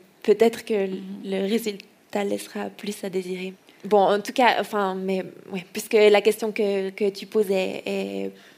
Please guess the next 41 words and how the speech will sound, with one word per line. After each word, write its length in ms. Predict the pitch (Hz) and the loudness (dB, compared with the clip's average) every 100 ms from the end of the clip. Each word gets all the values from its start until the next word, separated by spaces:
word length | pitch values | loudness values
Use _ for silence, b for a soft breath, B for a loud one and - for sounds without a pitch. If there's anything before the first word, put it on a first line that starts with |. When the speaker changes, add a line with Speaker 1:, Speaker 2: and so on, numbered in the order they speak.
| - | 2
Speaker 1:
politique, 500 | 220 220 220 240 214 | 2 2 -2 -4 0
je, 540 | 196 190 185 185 180 - - | 2 2 2 0 -2 -2 -2
en 40 | |
fait, 200 | 185 214 | 4 4
je, 180 | 202 190 | 6 2
je 120 | 190 | 4
comprends 420 | 190 202 190 220 196 | 0 0 -2 -2 -4
très 220 | - 202 | -4 -4
bien 160 | 196 | -4
toutes 220 | 190 208 - | -6 -10 -8
ces 100 | 196 | -6
questions 320 | 196 190 202 | -6 -4 -4
de, 340 | 196 185 180 | -2 -2 -4
de 140 | 190 196 | -4 -2
légitimité 880 | 190 190 190 190 208 196 190 202 185 | 0 -2 -4 -8 -8 -8 -6 -4 -4
et 40 | |
de 140 | 180 190 | -4 -6
qui 200 | - 196 | -6 -10
peut 140 | 196 | -10
traduire 400 | - 185 190 190 | -8 -6 -4 -6
qui, 240 | - 202 - | -10 -10 -6
et 100 | 185 | -6
je 120 | 190 | -4
pense 180 | 196 196 | -6 -8
que 100 | 208 | -8
c'est 120 | 185 | -8
important 400 | 190 190 - 208 | -10 -12 -10 -8
de 260 | 196 185 190 | -6 -6 -8
les 200 | 185 185 | -4 -4
poser. 340 | 190 185 185 190 - B B B B | 0 0 -2 -6 -14 B B B B
Je 60 | - | -10
suis 160 | - 208 | -6 4
pas 140 | 214 | 4
sûre 160 | 208 233 | 4 0
Speaker 2:
Mhm. 40 | |
Speaker 1:
qu'elles 200 | 233 214 | 2 2
aient 40 | 202 | 2
des 260 | 208 196 - _ _ | 2 0 -8 _ _
réponses 400 | 202 202 214 202 | -2 -2 -2 -2
extrêmement 720 | 208 - 208 202 196 196 196 190 - _ | -4 -4 -4 -2 -2 -2 -2 -6 -16 _
simples. 640 | - - - 220 226 - | -18 -14 -6 -4 -4 -8